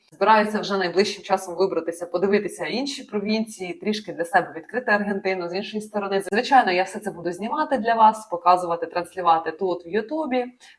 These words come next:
Тому чекаю вже заздалегідь на ваші лайки та коментарі.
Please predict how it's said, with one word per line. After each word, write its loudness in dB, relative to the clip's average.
Тому -2
чекаю 2
вже 2
заздалегідь 2
на 4
ваші 4
лайки 8
та -10
коментарі. -4